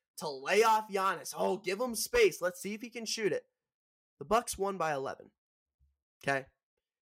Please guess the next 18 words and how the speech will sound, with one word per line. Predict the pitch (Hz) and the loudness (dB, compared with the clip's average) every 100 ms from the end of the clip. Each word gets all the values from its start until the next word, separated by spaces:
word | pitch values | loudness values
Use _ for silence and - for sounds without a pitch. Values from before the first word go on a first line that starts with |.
| _ | _
So | - | -2
that's | 147 214 - | 4 4 4
not | 233 220 | -2 -2
gonna | 208 170 | -4 -6
work. | 147 - _ | -6 -10 _
And | 139 | -6
I | 143 | -4
don't | 160 202 208 | -2 -2 -4
think | 214 | -8
come | 208 185 | -8 -10
playoff | - 165 151 | -4 0 0
time | - 147 139 | -2 -10 -8
it's | 131 | -10
gonna | - 135 | -8 -8
work. | 117 123 - _ _ _ _ _ | -8 -12 -14 _ _ _ _ _
You | 135 | -4
know, | 131 | -4
maybe, | 131 147 185 247 262 247 233 | -4 4 4 6 -2 -4 -10